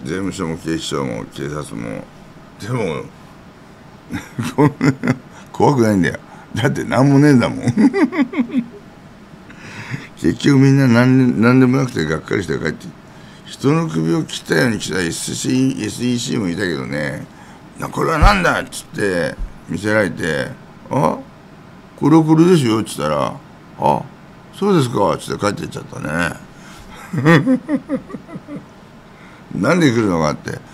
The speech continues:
怪しいからに決まってるじゃないですか。怪しくないんだよ。え、言わないけど、俺が怪しいんじゃないでしょ。いつもいないもん。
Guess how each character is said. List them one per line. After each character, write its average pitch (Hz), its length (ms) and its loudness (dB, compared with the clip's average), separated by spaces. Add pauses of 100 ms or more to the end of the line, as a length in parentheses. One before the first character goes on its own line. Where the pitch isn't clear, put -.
(260)
怪 120 320 4
し 135 220 4
い - 20 2
か 104 160 2
ら 80 80 0
に 73 100 -4
決 78 100 -4
ま 87 100 2
っ 82 60 -2
て 80 100 -4
る 87 60 0
じ 73 60 -4
ゃ - 20 -4
な 58 80 -4
い - 20 -12
で - 60 -16
す - 80 -18
か。 - 60 -18 (1400)
怪 208 320 -4
し - 140 -12
く - 120 -12
な 104 140 -4
い 127 60 -4
ん 90 100 -6
だ - 140 -10
よ。 - 80 -14 (1080)
え、 85 320 -4 (320)
言 107 140 0
わ 147 140 2
な 196 160 2
い 175 80 0
け 101 120 -4
ど、 78 540 -4 (320)
俺 139 240 -4
が 214 220 -2
怪 226 140 -4
し 294 140 -8
い 247 40 -4
ん 156 100 -4
じ 101 60 -4
ゃ 78 60 -2
な 78 140 -4
い - 40 -4
で 78 80 -8
し - 120 -14
ょ。 - 60 -12 (760)
い 208 80 -8
つ 277 140 -10
も 143 140 0
い 101 40 0
な 87 160 0
い 82 80 -4
も 73 140 -6
ん。 62 100 -10